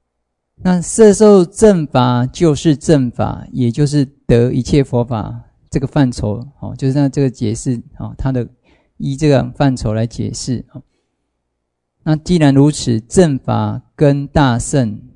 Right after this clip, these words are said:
啊，实际上就是一样的啊。那正法是什么意思？正法就是诸法实相的译名啊，就等于说，就是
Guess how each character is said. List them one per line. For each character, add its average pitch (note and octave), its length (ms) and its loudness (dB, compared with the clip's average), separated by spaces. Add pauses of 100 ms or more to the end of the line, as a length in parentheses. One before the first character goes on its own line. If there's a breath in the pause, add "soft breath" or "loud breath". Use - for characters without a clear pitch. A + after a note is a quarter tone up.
(240)
啊， G#2+ 240 -14
实 - 120 -18
际 B2 60 -4
上 C3 140 0
就 C3+ 80 -2
是 B2 140 -6
一 A2 160 -2
样 A#2 260 -2
的 G2 100 -10
啊。 - 200 -16 (400 soft breath)
那 D#3 100 -4
正 F3 320 2
法 A#2 160 2
是 D3 120 -2
什 B2 120 -8
么 A2 80 -4
意 A#2+ 120 -2
思？ A2 240 -6
正 D3 320 -2
法 A2 400 -6
就 C#3+ 240 0
是 B2+ 240 -2
诸 D3 340 0
法 A2 240 -4
实 A#2 400 -4
相 B2+ 320 -2
的 - 300 -10 (240)
译 E3 180 0
名 G#2+ 360 -6
啊， - 180 -16
就 C3+ 120 -6
等 C3 160 -2
于 B2+ 40 0
说， C#3 260 -4 (720 soft breath)
就 C#3 100 -8
是 C#3+ 240 -4